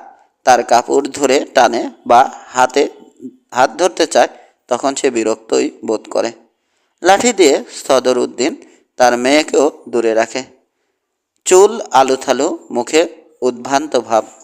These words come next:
মাথা ঘোমটা শূন্য মেয়েটি তার পিছু ছাড়তে নারাজ। সে কেবল গোঙায়। বৃদ্ধ বাপকে ঘরে প্রত্যাবর্তন করবার জন্যে কাতর কণ্ঠে অনুরোধ করে, কিন্তু সদরুদ্দিন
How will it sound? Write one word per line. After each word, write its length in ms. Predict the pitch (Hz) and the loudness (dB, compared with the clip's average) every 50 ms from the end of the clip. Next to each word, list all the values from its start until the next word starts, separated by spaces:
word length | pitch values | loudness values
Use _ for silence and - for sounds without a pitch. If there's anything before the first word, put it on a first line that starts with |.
| _ _ _ _ _ _ - | _ _ _ _ _ _ 0
মাথা 420 | 139 147 156 - 196 175 156 196 285 117 | 0 0 2 2 2 2 2 2 0 -6
ঘোমটা 400 | - 127 127 127 131 127 147 147 | -6 -6 -6 -6 -4 -2 -2 -2
শূন্য 300 | - - 143 147 160 165 | -2 -4 -4 -4 -2 -2
মেয়েটি 460 | 165 156 156 156 160 160 - 151 143 | 0 0 0 0 -2 -2 -2 -4 -4
তার 260 | - - - 123 117 | -2 0 0 0 0
পিছু 280 | 120 - 117 117 - 147 | -2 -4 -8 -6 -6 -6
ছাড়তে 460 | 143 - - 139 135 - - 120 117 | -4 0 -2 -2 -2 -2 -4 -4 -4
নারাজ। 440 | 113 110 110 104 98 104 101 - - _ _ _ _ _ _ _ _ _ _ _ _ _ _ _ _ _ _ _ _ _ _ - _ _ _ _ _ _ _ | -4 -2 -4 -4 -4 -4 -8 -10 -12 _ _ _ _ _ _ _ _ _ _ _ _ _ _ _ _ _ _ _ _ _ _ -20 _ _ _ _ _ _ _
সে 200 | - - - 180 | -2 0 2 2
কেবল 400 | 175 214 202 196 214 196 165 165 | 4 4 2 4 4 4 4 2
গোঙায়। 480 | 156 139 120 120 113 113 110 110 110 110 - - _ - | 0 -2 -2 -2 -2 0 -2 -4 -4 -4 -6 -14 _ -6
বৃদ্ধ 340 | 123 120 120 120 120 127 127 | -4 -4 -4 -2 -4 -2 0
বাপকে 360 | 123 120 117 - - 127 127 | 0 0 0 -2 -4 -4 -4
ঘরে 300 | 117 120 123 117 127 160 | -2 -2 0 0 0 0
প্রত্যাবর্তন 800 | 233 - 127 123 - - 139 135 139 147 147 - - 165 170 160 | -2 -2 -6 -6 -2 0 0 0 2 0 -2 -2 -4 -6 -6 -4
করবার 500 | 165 - 175 175 151 135 135 - - - | 0 2 2 4 4 2 2 0 -2 -4
জন্যে 340 | - 120 113 117 131 196 285 - - - - - _ - | -4 -4 -2 -2 -4 -4 -6 -8 -18 -20 -20 -20 _ -4
কাতর 320 | - 123 127 143 143 147 | -2 -2 2 2 2 2
কণ্ঠে 380 | 143 151 156 160 156 131 120 127 - - | 2 2 0 0 0 0 0 -2 -2 -4
অনুরোধ 480 | - 107 107 110 104 110 110 110 - - | -8 -6 -6 -6 -4 -4 -4 -6 -6 -4
করে, 220 | - 117 113 110 - - _ _ _ _ _ _ _ _ _ _ _ _ | -2 -2 -2 -4 -10 -14 _ _ _ _ _ _ _ _ _ _ _ _
কিন্তু 340 | - 220 233 233 - - 165 | -2 -2 -2 -2 -4 -6 -6
সদরুদ্দিন 760 | 175 - - 147 135 127 131 131 139 135 - - 123 131 - | -4 -2 -2 -2 0 0 0 0 0 -2 -4 -6 -6 -6 -6